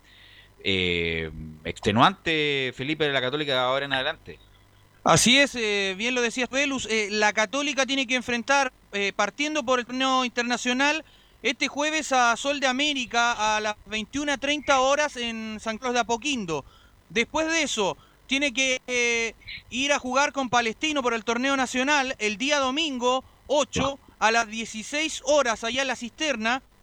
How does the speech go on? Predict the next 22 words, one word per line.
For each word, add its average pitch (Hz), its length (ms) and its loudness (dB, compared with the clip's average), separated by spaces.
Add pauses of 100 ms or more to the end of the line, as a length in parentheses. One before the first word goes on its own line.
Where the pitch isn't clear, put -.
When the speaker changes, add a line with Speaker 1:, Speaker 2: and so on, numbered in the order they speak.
(120)
Speaker 2:
Y 247 120 -2
posteriormente, 277 800 0
para 233 240 0
cerrar 254 460 2
ya 254 240 0
estos 247 180 -6
partidos 247 440 -4
pendientes, 269 640 -2 (340)
enfrenta 285 540 2
a 247 60 -2
Curicó 247 720 0
Unido 262 600 0 (160)
en 190 120 -4
ese 247 180 -2
partido 240 640 0
ya 233 460 2 (320)
con 208 180 -4
tantas 262 360 -4
cosas 254 400 2
que 226 160 -6
pasaron, 269 500 2
eh, 233 260 -2